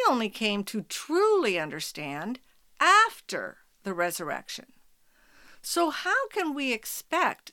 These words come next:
the Jewish officials to have known any different? They didn't know Jesus was the Messiah.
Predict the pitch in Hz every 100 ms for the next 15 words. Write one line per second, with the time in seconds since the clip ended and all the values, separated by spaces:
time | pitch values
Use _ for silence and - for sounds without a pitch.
0 | - 208 185 220 294 269 - - 196 -
1 | 440 - 160 156 202 - _ _ _ _
2 | _ - 320 262 196 180 170 165 190 214
3 | 240 302 294 453 - - _ - - _
4 | _ _ _ _ _ _ _ _ _ _
5 | 214 254 403 508 359 240 170 202 175 180
6 | - 180 160 180 180 175 - 165 156 175
7 | 330